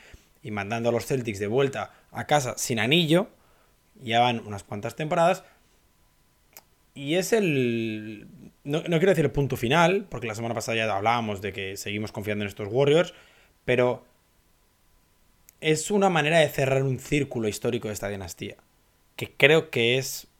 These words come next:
una de las tres mejores dinastías de la historia de la N B A. Lo de no haber ganado tres anillos me parece relativo, porque al final es la única dinastía en la historia que ha competido con otras veintinueve franquicias,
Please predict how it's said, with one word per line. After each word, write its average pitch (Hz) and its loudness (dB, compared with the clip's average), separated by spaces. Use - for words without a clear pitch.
una 120 -4
de 95 -4
las - -12
tres 90 -12
mejores 92 -10
dinastías 95 -10
de 98 -12
la 95 -10
historia 92 -12
de 95 -12
la 92 -8
N 90 -12
B 90 -14
A. - -20
Lo 131 0
de 135 6
no 147 4
haber 151 2
ganado 123 2
tres 117 -2
anillos 113 -2
me 107 -6
parece 98 -8
relativo, 123 -2
porque 107 -6
al 101 -6
final 107 -4
es 101 -6
la 90 -4
única 127 -4
dinastía 98 -8
en 101 -4
la 101 -2
historia 101 -4
que 95 -8
ha 95 -8
competido 98 -6
con 98 -8
otras 95 -10
veintinueve 95 -8
franquicias, 120 -6